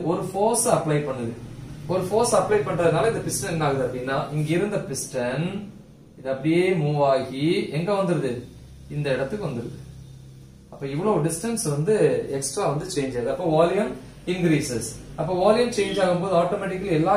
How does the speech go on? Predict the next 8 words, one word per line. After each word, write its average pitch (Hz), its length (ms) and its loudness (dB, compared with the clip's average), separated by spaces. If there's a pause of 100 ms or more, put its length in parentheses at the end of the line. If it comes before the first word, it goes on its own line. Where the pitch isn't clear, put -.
(100)
கேரக்டர்ஸுமே 165 640 2
சேஞ்ச் 135 300 -2
ஆகும். 127 320 0 (480)
ஆனா 151 180 4
அந்த 131 160 2
ப்ராசஸ் 220 460 2 (180)
ஸ்லோவா 190 420 4
இருக்கிறதுனால 135 520 0